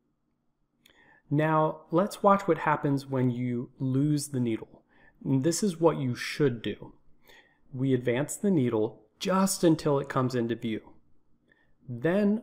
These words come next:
we advance the probe, completely losing sight of the needle.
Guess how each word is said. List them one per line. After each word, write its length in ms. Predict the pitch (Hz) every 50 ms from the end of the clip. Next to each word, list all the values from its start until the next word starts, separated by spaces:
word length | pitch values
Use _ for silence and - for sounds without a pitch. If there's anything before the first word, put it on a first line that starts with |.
| - -
we 240 | 147 127 139 131 127
advance 440 | 120 117 117 123 123 - - -
the 120 | - - 180
probe, 460 | - - - 135 117 110 113 113 - - _ _ _ _
completely 800 | - - 135 120 127 - - - 175 196 214 240 - 202 208 196
losing 420 | 175 165 165 156 139 160 156 147
sight 480 | 143 - - - - 147 139 131 131 135 -
of 180 | - 110 113 -
the 80 | 127 120
needle. 440 | 117 113 110 110 - - - -